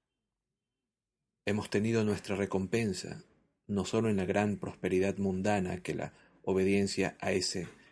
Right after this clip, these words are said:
mandamiento nos ha deparado, sino también mucho más en una gran paz y satisfacción interior. Pero, para mí, pocas cosas son más patéticas que ver a la gente en virtud de la paz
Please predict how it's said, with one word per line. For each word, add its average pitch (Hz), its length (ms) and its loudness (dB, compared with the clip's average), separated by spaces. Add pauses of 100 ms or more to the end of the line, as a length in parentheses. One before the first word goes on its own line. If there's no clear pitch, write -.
(160)
mandamiento 185 800 0
nos 180 220 -4
ha 90 80 0
deparado, 92 640 -2 (720)
sino 107 200 -2
también 110 300 2
mucho 104 340 0
más 95 480 -2 (160)
en 95 140 -2
una 101 160 2
gran 104 280 2
paz 92 400 0
y 101 80 -10
satisfacción 95 600 -2
interior. 90 560 -4 (1400)
Pero, 110 340 2 (180)
para 95 200 0
mí, 117 260 0 (640)
pocas - 260 -4
cosas 113 300 0
son 110 180 0
más 104 180 0 (160)
patéticas - 840 -2 (140)
que 95 120 2
ver 104 160 6
a 107 60 4
la 92 120 4
gente 117 440 0
en 92 140 0
virtud 95 400 0
de 101 120 2
la 92 160 0
paz 120 320 0